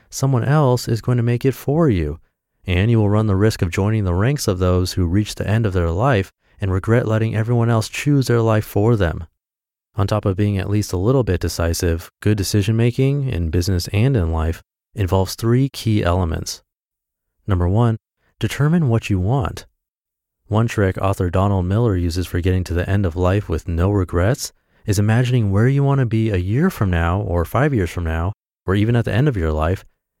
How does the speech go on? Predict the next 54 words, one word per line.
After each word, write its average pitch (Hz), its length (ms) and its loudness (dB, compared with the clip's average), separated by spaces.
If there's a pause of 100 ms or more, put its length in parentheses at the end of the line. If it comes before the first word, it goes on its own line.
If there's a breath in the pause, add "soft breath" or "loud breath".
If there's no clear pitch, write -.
and 110 120 0
then 104 120 2
backing 135 420 -2
up 135 120 0
to 127 100 0
think 123 180 -4
about 113 260 2
what 120 200 0
decisions 123 500 0
you'll 120 160 2
need 127 200 0
to 110 100 -4
make 110 420 0
to 107 140 -6
get 117 280 -2
there. 80 320 -2 (640)
In 104 140 -2
business, 107 340 2
this 101 160 -2
means 104 160 0
determining 98 440 -2
how 107 200 -2
big 127 220 0
you 120 100 2
want 117 160 0
your 87 80 -4
company 117 380 -2
to 110 100 0
be, 113 300 0 (240)
what 92 180 -4
kind 101 160 -2
of 85 80 -6
profit 98 420 -2
you'd 90 140 -2
like 92 160 0
to - 60 -14
be 90 100 -2
making, 107 560 -2 (400)
what 98 160 2
employees 92 600 2
you 107 80 4
want 104 180 2
on 98 220 2
your 90 100 0
team, 123 480 0 (240 soft breath)
and 95 80 -4
what 123 140 0
clients 127 480 0
you'd 98 80 2
like 92 160 0
to 95 80 -6
be 95 80 2
working 98 420 2
with. 78 300 -4